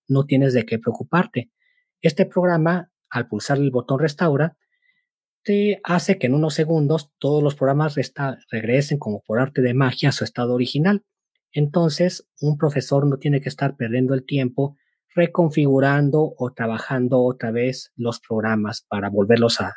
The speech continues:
al estado que tenían antes. Basta con que usen este programa y de esa manera, eh, el sistema Escuela Linux queda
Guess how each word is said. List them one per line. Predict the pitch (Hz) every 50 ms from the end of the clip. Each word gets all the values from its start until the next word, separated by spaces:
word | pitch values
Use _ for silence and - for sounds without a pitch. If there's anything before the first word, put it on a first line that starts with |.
| -
al | - 110 110
estado | 113 - - 123 120 123 -
que | - 110
tenían | - - 110 113 113 110 104
antes. | 95 95 - _ - - - - _ _ _ _ _ _ _ _ _
Basta | 160 143 143 - 147
con | 143 127 120
que | - - 120
usen | 127 127 - 127 131
este | 135 139 - 165
programa | 147 190 180 175 160 147 147 160 170 - _ _ _ _ _ _ _
y | - 147 156 165 160
de | 135 131
esa | 131 - - 120
manera, | 110 107 110 120 139 147 165 180 185 - _ _ _ _ _ _ _ _ _ -
eh, | 147 151 156 156 156 160 160 - - -
el | 120 117 113 113
sistema | - - 123 - - 143 135 135
Escuela | 131 - - 139 135 131
Linux | 120 123 143 160 170 180 180 - - _ _ _ _ _ _ _
queda | - 147 147 151 165 170 - -